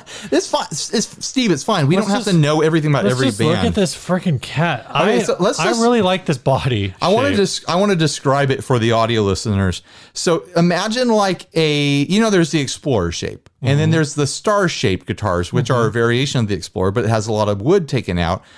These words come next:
Speaker 1: of that back fin.
Speaker 2: Mm-hmm.
Speaker 1: This is, like, it starts off as an Explorer shape,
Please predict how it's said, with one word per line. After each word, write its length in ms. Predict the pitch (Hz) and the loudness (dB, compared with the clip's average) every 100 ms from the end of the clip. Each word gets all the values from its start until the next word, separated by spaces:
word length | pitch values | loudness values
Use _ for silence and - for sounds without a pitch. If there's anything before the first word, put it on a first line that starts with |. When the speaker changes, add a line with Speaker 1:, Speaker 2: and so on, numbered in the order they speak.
| - - | -12 -4
Speaker 1:
of 160 | 104 | -2
that 300 | 110 101 104 | 0 -2 -2
back 320 | 110 101 95 - | -4 -4 -8 -12
fin. 500 | - 208 147 73 82 123 | -4 -2 -2 -4 -8 -8
Speaker 2:
Mm-hmm. 300 | 101 107 123 - _ - | -4 -4 -6 -10 _ -12
Speaker 1:
This 440 | 127 120 196 214 220 | -4 2 2 2 0
is, 240 | 202 - | -2 0
like, 240 | 180 151 | 0 0
it 80 | 147 | -2
starts 340 | - 180 180 185 | -2 -2 0 -2
off 260 | 175 151 - | -2 -4 0
as 180 | 143 139 | 0 2
an 80 | |
Explorer 640 | 139 - - 147 135 113 110 | -2 -4 -4 0 2 2 0
shape, 420 | - 90 87 | 0 0 -2